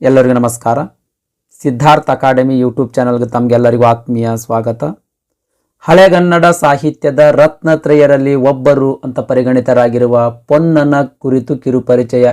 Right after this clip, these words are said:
ಈ ವಿಡಿಯೋದೊಳಗ ಮಾಹಿತಿ ತಿಳಿಸ್ಕೊಟ್ಟಿರುವಂಥದ್ದು. ಹಾಗಾಗಿ ವಿಡಿಯೋ ಸ್ಕಿಪ್ ಮಾಡಾರ್ದಂಗ್ ಕೊನೆ ತನಕ ನೋಡ್ರಿ.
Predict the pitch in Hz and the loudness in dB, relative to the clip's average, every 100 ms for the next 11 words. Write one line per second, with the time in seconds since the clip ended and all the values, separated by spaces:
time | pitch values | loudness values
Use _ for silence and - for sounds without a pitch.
0 | 139 175 156 147 143 135 135 131 123 123 | 2 2 4 2 2 0 0 0 -2 -6
1 | 120 131 120 127 123 117 - 117 123 117 | -4 -6 -6 -6 -4 -6 -8 -6 -4 -2
2 | 117 110 117 147 175 _ _ _ 135 135 | -2 -2 -2 -2 -6 _ _ _ -2 2
3 | 151 151 151 139 135 143 143 120 117 - | 2 2 0 -2 0 0 2 0 -4 -20
4 | - 139 - 131 127 123 127 123 123 120 | -14 -12 -4 0 0 0 -2 -2 -2 -2
5 | 120 117 120 113 127 117 117 | -4 0 0 0 -4 -4 -4